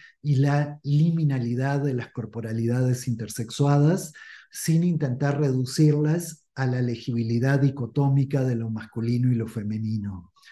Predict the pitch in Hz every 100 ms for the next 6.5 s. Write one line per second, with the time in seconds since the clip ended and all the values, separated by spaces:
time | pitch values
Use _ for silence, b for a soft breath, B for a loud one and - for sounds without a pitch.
0 | B B B 131 135 135 160 160 160 147
1 | 127 131 123 - 147 143 143 120 113 120
2 | 127 135 131 123 123 123 135 156 196 208
3 | B B _ 151 151 151 151 127 123 127
4 | 131 135 - 123 117 117 107 110 101 -
5 | B B _ - 131 151 165 151 123 -
6 | 151 160 180 175 180